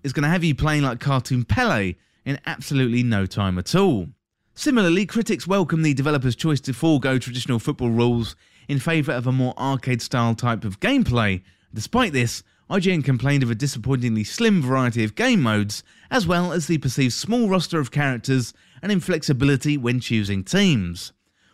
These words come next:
On a similar note, Eurogamer criticised the vague presentation of characters' attributes, making it difficult to determine what their respective strengths and weaknesses are.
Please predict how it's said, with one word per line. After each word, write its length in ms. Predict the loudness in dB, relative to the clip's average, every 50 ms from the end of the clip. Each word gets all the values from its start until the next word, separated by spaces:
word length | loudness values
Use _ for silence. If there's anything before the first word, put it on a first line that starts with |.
| _ -4
On 120 | -2 0
a 80 | 0 0
similar 360 | 0 0 0 2 2 2 2
note, 200 | 2 0 0 0
Eurogamer 520 | 0 2 2 2 2 2 0 0 0 -2
criticised 520 | -2 -2 -4 -4 -4 -2 0 0 0 0 0
the 120 | 0 0
vague 400 | 0 0 0 0 0 0 0 0
presentation 580 | -2 0 0 0 0 0 0 0 0 0 -2 -4
of 100 | -4 -2
characters' 360 | -2 -4 -4 -4 -4 -4 -2
attributes, 580 | -2 -2 -4 -4 0 0 0 0 0 -4 -10 -12 _ _ _ _ -18 -6 -4
making 220 | -4 -2 -2 -2
it 120 | -4 -2
difficult 380 | -2 -2 -2 0 0 0 0 0
to 100 | 0 0
determine 520 | 0 0 0 0 2 2 2 2 2 0
what 140 | 0 -2 -2
their 80 | -2 -2
respective 460 | -2 -2 -2 -4 -6 -6 -6 -6 -8
strengths 340 | -4 -4 -4 -4 -2 -2 -2
and 120 | 0 2
weaknesses 440 | 2 2 0 -2 -2 -4 -4 -2 0
are. 380 | 2 4 4 4 2 2 0